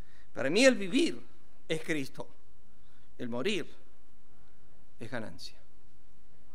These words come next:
Para la mayoría de nosotros, como ya dije, no es ganancia morir. Yo he estado pensando, yo tengo cincuenta y cinco años y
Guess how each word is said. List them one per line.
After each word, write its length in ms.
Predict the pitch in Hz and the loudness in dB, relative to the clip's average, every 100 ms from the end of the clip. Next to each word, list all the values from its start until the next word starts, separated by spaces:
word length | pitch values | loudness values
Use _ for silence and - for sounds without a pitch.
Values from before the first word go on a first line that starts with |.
| - - - - - - - - | -2 -2 -2 -2 -2 -2 -2 0
Para 180 | 131 131 | 2 2
la 100 | 123 | 2
mayoría 440 | 123 110 120 202 | 0 0 0 2
de 60 | 175 | 2
nosotros, 760 | 120 - 120 - 107 - - - | 2 0 -2 -2 -2 -2 -2 -2
como 200 | - 113 | -2 -2
ya 160 | 107 127 | 0 0
dije, 360 | 135 151 - 98 - - - - - - - - - - | 0 -2 -2 -2 -2 -2 -2 -2 -2 -2 -2 -2 -2 -2
no 340 | 131 147 160 | 0 2 2
es 160 | 156 120 | 2 2
ganancia 640 | 120 120 120 - 110 101 - - - - - | 0 2 0 -2 -2 -2 -2 -2 -2 -2 -2
morir. 340 | 110 110 220 - - - - - - - - - - - - - - - - - - - - - - - - - - - - - - | -2 -2 -2 -2 -2 -2 -2 -2 -2 -2 -2 -2 -2 -2 -2 -2 -2 -2 -2 -2 -2 -2 -2 -2 -2 -2 -2 -2 -2 -2 -2 -2 0
Yo 100 | 147 | 0
he 20 | |
estado 240 | 160 156 | 4 2
pensando, 460 | 143 135 170 170 147 | 2 0 2 2 2
yo 140 | 135 | 0
tengo 240 | 160 165 151 | 0 0 0
cincuenta 360 | 156 131 127 | 0 0 0
y 40 | 127 | 0
cinco 320 | 156 143 143 | 2 4 6
años 480 | 143 123 117 - - - - - - - - - - - - - - - - - - - | 6 4 2 0 -2 -2 -2 -2 -2 -2 -2 -2 -2 -2 -2 -2 -2 -2 -2 -2 -2 0
y 340 | 127 123 120 | 2 2 2